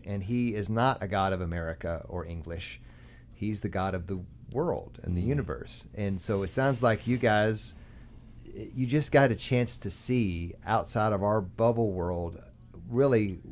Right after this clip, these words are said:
Speaker 1: what it is that God's doing. Like you s-, one of you said that God's in, in, in the move in Malawi. Uh, as we finish up here, Matt, can you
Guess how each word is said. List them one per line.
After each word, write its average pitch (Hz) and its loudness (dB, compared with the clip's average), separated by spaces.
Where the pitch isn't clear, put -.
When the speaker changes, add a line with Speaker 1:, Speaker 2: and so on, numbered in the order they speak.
Speaker 1:
what 120 0
it 110 0
is 120 2
that 104 -2
God's 104 0
doing. 117 2
Like 95 -4
you - -12
s-, - -10
one 104 -4
of 110 -2
you 92 -2
said 95 -2
that 95 -8
God's 113 0
in, 98 -4
in, 104 -6
in 101 -4
the 95 -2
move 104 -2
in 101 -2
Malawi. 95 -6
Uh, 87 0
as 110 2
we 110 0
finish 139 4
up 135 6
here, 107 6
Matt, 110 2
can 110 2
you 127 2